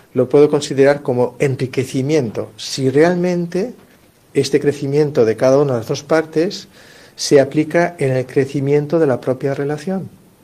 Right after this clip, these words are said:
Luego, como estamos viendo, respirar me da muchas claves respecto a cómo comportarme incluso en las relaciones,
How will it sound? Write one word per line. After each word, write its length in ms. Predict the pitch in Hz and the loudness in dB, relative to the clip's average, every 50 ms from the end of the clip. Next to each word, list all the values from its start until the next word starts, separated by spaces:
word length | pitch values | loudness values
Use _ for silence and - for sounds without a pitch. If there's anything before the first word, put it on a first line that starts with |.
| _ _ _ _ _ _ _ _ _ _ _ _ _ _ _ _ _ _ _ _ _ _ _ _ - - - _ _ _ _ _ | _ _ _ _ _ _ _ _ _ _ _ _ _ _ _ _ _ _ _ _ _ _ _ _ -20 -20 -20 _ _ _ _ _
Luego, 320 | - 131 143 151 143 143 | 2 6 8 8 8 8
como 160 | 143 147 139 139 | 6 2 -2 0
estamos 340 | 135 - 156 151 156 151 | 0 2 2 2 2 2
viendo, 360 | 151 160 160 156 151 156 175 175 | 2 2 2 2 2 2 2 2
respirar 580 | - 135 120 - - - 135 131 139 139 147 143 - - | 2 0 0 -2 -2 -2 0 2 2 2 0 -2 -6 -6
me 140 | 135 135 127 | -4 -2 0
da 220 | 131 131 135 135 120 | 0 0 0 0 -2
muchas 560 | 110 123 143 170 196 202 202 196 185 175 - | -4 -4 -2 -2 -2 -2 -2 -4 -6 -6 -6
claves 460 | - 170 170 170 165 175 175 180 - | -6 -4 -2 -2 -2 -2 -4 -4 -2
respecto 380 | 147 135 - - 139 139 - 143 | -4 -4 -2 -4 -6 -4 -2 -4
a 80 | 127 | -2
cómo 240 | 131 139 131 135 135 | -2 -2 -4 -4 -4
comportarme 640 | - 143 131 131 139 131 131 - 131 117 120 120 | -4 -4 -4 -2 -4 -6 -4 -4 -6 -6 -6 -6
incluso 540 | 120 123 - 131 117 117 - 135 120 123 123 - - - - - - - - - _ _ - | -8 -8 -8 -10 -10 -8 -4 -4 -4 -4 -4 -10 -20 -20 -20 -20 -20 -20 -20 -20 _ _ -6
en 140 | - 123 127 | -4 -2 -2
las 160 | 131 127 131 | -2 -2 0
relaciones, 640 | 139 135 131 131 - 165 160 139 98 - - - | 0 0 0 0 2 0 0 0 -2 -4 -8 -16